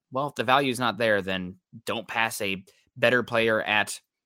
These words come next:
edge who has a chance to be a Pro Bowler versus a Dalton Risner level guard. I mean, that's how you s-, turn into a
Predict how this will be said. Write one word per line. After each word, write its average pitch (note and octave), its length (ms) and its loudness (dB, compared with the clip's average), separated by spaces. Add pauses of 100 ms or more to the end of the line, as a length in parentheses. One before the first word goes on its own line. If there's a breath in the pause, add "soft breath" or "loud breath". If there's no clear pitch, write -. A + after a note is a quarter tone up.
(280)
edge A2+ 320 2
who A#2+ 80 -4
has G#2+ 120 0
a G2+ 40 -10
chance A2 240 -4
to G#2 60 -12
be A2 80 0
a G2 40 -2
Pro D#3+ 200 0
Bowler A2 340 0 (240 soft breath)
versus A2 380 -4
a G2+ 240 2 (240)
Dalton A#2+ 340 0
Risner G#2 480 0
level G2 420 -2 (200)
guard. E2+ 320 -4
I - 140 -16
mean, G#2+ 100 -4
that's C#3 160 0
how A#2+ 60 0
you A2 120 -2
s-, - 140 -6 (420)
turn B2+ 160 -2
into G2+ 200 -6
a E2+ 80 -12